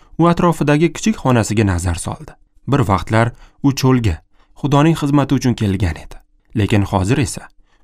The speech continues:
bu yerda Xudoga xizmat qilish uchun sabab qolmagan edi. Bir kuni Xudo uni xizmat uchun boshqa joyga chaqirayotganini sezdi. Xudo uni Rim imperiyasining markaziga xizmat uchun chaqirganini yuragida sezdi. Yonida sariq chaqa bo'lmasa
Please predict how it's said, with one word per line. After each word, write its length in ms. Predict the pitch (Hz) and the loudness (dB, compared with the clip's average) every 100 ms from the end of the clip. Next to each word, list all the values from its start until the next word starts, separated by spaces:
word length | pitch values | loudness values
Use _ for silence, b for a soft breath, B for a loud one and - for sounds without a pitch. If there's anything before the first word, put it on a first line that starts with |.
| - | 0
bu 100 | 180 | 2
yerda 200 | 175 175 | 2 0
Xudoga 400 | 170 156 151 160 | 0 0 2 0
xizmat 380 | 135 127 143 | 0 0 0
qilish 220 | - 131 127 | 0 -2 -2
uchun 160 | 135 123 B B | 0 -2 B B
sabab 420 | - 160 113 - | -2 0 0 0
qolmagan 480 | 101 85 87 - 101 | -2 -2 -4 -6 -8
edi. 180 | 98 - - _ _ - | -12 -18 -20 _ _ -4
Bir 140 | 101 | -2
kuni 240 | 104 110 | 0 0
Xudo 220 | 101 107 110 | 0 0 2
uni 240 | 110 120 - B B | 4 2 0 B B
xizmat 300 | 139 135 156 | -2 0 2
uchun 260 | 151 147 151 147 B | 2 2 0 0 B
boshqa 340 | 139 143 - 185 | 0 0 0 2
joyga 300 | 156 123 175 | 2 2 0
chaqirayotganini 760 | 139 - 107 98 - 87 85 | -2 -2 0 0 -2 -2 -4
sezdi. 380 | - 90 - - - _ _ _ | -4 -8 -10 -16 -20 _ _ _
Xudo 220 | 110 110 | -2 2
uni 300 | 117 117 120 120 b b - | 4 4 4 0 b b 2
Rim 200 | 151 170 | 2 4
imperiyasining 720 | 131 120 156 147 - 131 135 B B | 0 2 2 0 2 0 0 B B
markaziga 640 | 131 131 135 127 135 90 80 - - _ - | 0 0 0 -2 0 -2 -4 -12 -20 _ -8
xizmat 360 | 143 131 185 147 | -2 0 0 0
uchun 220 | 127 143 131 | 0 0 0
chaqirganini 720 | 117 117 104 95 92 92 90 b b | -4 -2 0 2 2 0 -2 b b
yuragida 440 | 110 98 92 92 | 0 2 2 0
sezdi. 480 | 85 92 82 - - - _ _ _ - | -2 -6 -6 -10 -18 -20 _ _ _ 0
Yonida 320 | 101 98 104 | 2 2 0
sariq 340 | - 98 113 | 0 0 0
chaqa 320 | - 104 113 | -2 -4 -4
bo'lmasa 480 | 101 104 101 98 131 | 0 0 0 -2 -4